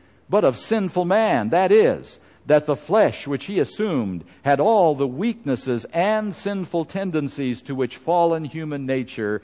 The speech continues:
is subject. In all of our Christian experience,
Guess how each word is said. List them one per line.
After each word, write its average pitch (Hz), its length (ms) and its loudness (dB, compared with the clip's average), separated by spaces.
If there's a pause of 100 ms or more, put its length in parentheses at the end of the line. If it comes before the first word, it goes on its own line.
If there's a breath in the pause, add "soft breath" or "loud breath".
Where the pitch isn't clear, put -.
(260 loud breath)
is 104 200 -4
subject. 78 640 -10 (2000 loud breath)
In 110 140 -4
all 127 200 4
of 127 80 2
our 123 140 6
Christian 131 400 -4
experience, 110 720 -2